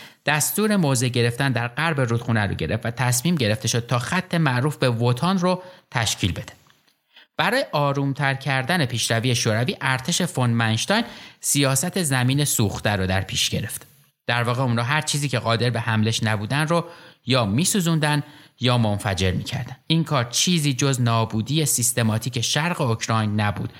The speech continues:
و این کار یکی از بدترین وحشیگری‌های آلمان در جنگ جهانی دوم بود.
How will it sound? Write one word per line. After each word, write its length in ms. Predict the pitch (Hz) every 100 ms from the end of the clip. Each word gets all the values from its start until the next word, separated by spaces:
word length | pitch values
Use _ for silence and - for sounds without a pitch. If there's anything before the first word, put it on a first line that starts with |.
| - -
و 60 | 113
این 260 | 123 147
کار 320 | 151 151 143 - - - _
یکی 300 | 196 208 -
از 200 | 151 139 120 -
بدترین 640 | 123 123 - 127 123 120 107
وحشیگری‌های 1040 | 120 - - 117 110 113 107 107 139 127
آلمان 440 | - 104 98 98 92 - - _
در 140 | 98 98
جنگ 260 | 104 98
جهانی 400 | 95 95 98 95
دوم 400 | 90 92 - -
بود. 120 | -